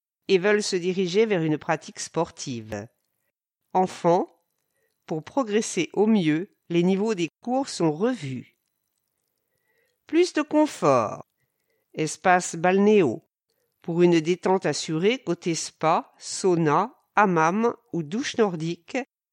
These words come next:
une verrière et un nouveau traitement de l'air sont en place.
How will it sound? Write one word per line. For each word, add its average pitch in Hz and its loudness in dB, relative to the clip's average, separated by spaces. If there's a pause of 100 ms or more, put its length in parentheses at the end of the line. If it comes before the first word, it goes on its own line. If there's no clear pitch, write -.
(200)
une 220 4
verrière 190 0 (140)
et 233 4
un 247 6
nouveau 302 2
traitement 233 0
de 196 -2
l'air 190 0
sont 196 -6
en 185 -2
place. - -10